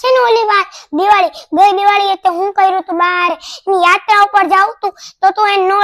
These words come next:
લઈ ગઈ હતી. પૈસા નથી, પૈસાના ઝાડ ઉગે એમ કરીને તે એને આઈને આઈ રાખ્યા હતા. અને બીજે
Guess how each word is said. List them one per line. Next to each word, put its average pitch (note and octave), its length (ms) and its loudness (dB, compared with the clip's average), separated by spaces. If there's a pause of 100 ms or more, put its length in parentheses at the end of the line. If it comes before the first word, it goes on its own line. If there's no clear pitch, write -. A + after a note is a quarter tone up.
લઈ G4 140 0
ગઈ F#4+ 120 -2
હતી. - 260 -18 (180)
પૈસા G4+ 360 0
નથી, G4 200 -6 (220)
પૈસાના G4 480 -2
ઝાડ G4+ 300 4
ઉગે G#4+ 200 -2 (520)
એમ G4 160 0
કરીને G4+ 360 -2
તે G4+ 140 4
એને F#4+ 160 0
આઈને G4 280 0
આઈ F4 140 0
રાખ્યા F#4+ 300 -4
હતા. D#4+ 100 -8 (300)
અને F4 160 -2
બીજે G4 260 0